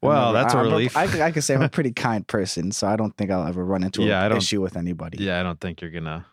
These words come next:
Speaker 1: have a problem with that either. How would you rate my people skills?
Speaker 2: Oh, I think you do pretty good 'cause you, you,
Speaker 1: Pretty
Speaker 2: you
Speaker 1: good?
Speaker 2: can, you
Speaker 1: Pretty
Speaker 2: can make
Speaker 1: good?
Speaker 2: 'em laugh and
Speaker 1: Yeah.
Speaker 2: you, you understand what you're doing. So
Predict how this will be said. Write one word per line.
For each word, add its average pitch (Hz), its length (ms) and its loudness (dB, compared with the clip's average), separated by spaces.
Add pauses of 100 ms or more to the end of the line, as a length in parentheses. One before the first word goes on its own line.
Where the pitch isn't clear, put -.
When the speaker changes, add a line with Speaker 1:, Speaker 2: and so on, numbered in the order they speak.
Speaker 1:
have 82 160 -10
a 82 60 -10
problem 82 300 -4
with 85 100 -6
that 85 160 -4
either. 85 240 -2
How 110 160 2
would 131 120 0
you 131 100 2
rate 131 220 0
my 120 180 2
people 104 300 -2
skills? 85 560 -4 (240)
Speaker 2:
Oh, 107 60 2
I 110 100 2
think 165 160 0
you 131 60 0
do 113 120 0
pretty 98 220 -2
good 95 360 -2
'cause 107 200 -4
you, 127 60 2
you, 120 200 2
Speaker 1:
Pretty 113 200 0
Speaker 2:
you 127 60 0
Speaker 1:
good? 98 100 2
Speaker 2:
can, 107 220 0
you 113 100 -2
Speaker 1:
Pretty - 100 -2
Speaker 2:
can 113 60 0
make 107 160 0
Speaker 1:
good? 98 80 -4
Speaker 2:
'em 87 60 -4
laugh 92 640 0
and 87 200 0
Speaker 1:
Yeah. 92 160 2
Speaker 2:
you, 95 80 -2
you 104 220 0
understand 92 500 -2
what 85 160 -4
you're 82 80 -6
doing. 78 440 -8
So - 200 -12